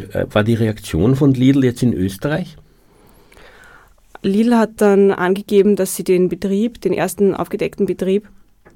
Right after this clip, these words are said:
Speaker 2: äh, aus ihrer, ähm, Lieferkette verbannen quasi, also dass sie den Betrieb sperren wollen, bis,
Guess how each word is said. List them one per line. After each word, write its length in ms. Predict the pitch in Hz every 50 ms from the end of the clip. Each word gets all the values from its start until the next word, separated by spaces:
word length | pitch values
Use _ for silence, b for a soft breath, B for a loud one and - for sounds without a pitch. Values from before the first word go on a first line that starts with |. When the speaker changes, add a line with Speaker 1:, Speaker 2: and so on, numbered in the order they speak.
| _ _ _ _ _ _ _ - - -
Speaker 2:
äh, 40 | 175
aus 460 | 180 175 175 170 170 - - 180 -
ihrer, 460 | 190 190 175 180 180 175 175 170 170 165
ähm, 260 | 165 170 165 160 180 - - _ _ _ _ _ _ _ _ - - - -
Lieferkette 920 | - 190 180 202 - - 202 - 208 180 - - 190 185 180 175 170 - -
verbannen 480 | - 185 - - 160 190 214 233 240
quasi, 320 | 233 226 208 226 233 247 233
also 160 | 190 185 180
dass 100 | 170 170
sie 80 | 180
den 120 | 165 180 160
Betrieb 340 | 170 - - 185 170 170 170
sperren 340 | - - 165 - 190 196
wollen, 340 | 190 196 196 190 190 196 202
bis, 400 | 190 190 175 - - - - -